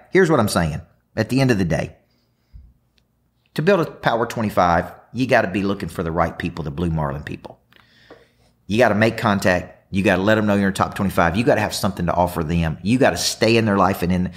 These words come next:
in their, in their flow. And you gotta constantly help them advance.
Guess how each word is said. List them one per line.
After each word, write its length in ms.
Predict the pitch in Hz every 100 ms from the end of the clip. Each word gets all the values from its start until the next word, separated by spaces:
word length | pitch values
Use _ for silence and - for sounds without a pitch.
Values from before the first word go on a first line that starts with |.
| - -
in 120 | 104
their, 140 | 98 85
in 220 | 101 98
their 100 | 87
flow. 500 | - 92 78 80 87 _ _ _ _ _ _ -
And 180 | 107 123
you 80 |
gotta 200 | 180 135
constantly 600 | - - 139 143 156 131 131
help 260 | 120 -
them 300 | 113 101 95 - _ -
advance. 680 | 87 85 80 76 - -